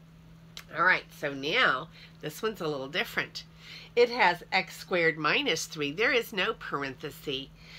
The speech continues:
This three is going to drop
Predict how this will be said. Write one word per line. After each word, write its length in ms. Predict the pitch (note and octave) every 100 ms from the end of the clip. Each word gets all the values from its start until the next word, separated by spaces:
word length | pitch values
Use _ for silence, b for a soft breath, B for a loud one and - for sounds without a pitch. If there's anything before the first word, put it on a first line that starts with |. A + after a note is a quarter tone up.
| B B
This 420 | F3+ G3+ G#4 A4 -
three 640 | - F3 D#3+ D3 D3 F3
is 160 | F#3 E3+
going 220 | G#3 F#3+
to 160 | - E3
drop 840 | C#3 D3+ D3 D3 G3 D4+ G4 -